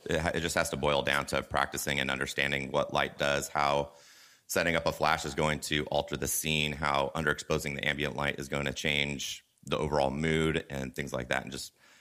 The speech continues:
and then also figuring out how to modify the light in a certain way. 'Cause a lot of people, when they start playing with off-camera flashes, they just throw it on camera, or even if it's off camera,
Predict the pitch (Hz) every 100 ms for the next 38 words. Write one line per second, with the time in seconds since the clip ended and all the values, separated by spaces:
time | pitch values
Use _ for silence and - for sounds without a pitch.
0 | _ - 78 73 78 82 76 71 67 -
1 | - _ _ - 92 90 82 78 73 69
2 | 64 67 67 71 67 65 67 - - 76
3 | 67 71 - 73 - - 82 101 101 78
4 | 80 76 71 - 73 - 78 73 71 73
5 | - 71 67 78 78 76 67 67 64 67
6 | - - - - - 78 69 69 - 78
7 | 78 73 71 87 76 71 - 82 - -
8 | 67 67